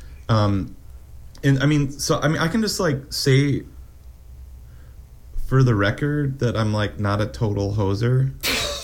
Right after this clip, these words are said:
Like, that, that my energy really honestly went towards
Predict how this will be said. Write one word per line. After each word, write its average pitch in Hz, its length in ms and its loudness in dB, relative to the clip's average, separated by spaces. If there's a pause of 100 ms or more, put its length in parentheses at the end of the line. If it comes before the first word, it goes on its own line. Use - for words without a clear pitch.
(560)
Like, 165 320 2 (120)
that, 196 1400 2
that 127 500 6
my 123 480 4 (200)
energy 131 720 6 (540)
really 127 580 4
honestly 113 440 2
went 104 340 0
towards 104 560 -2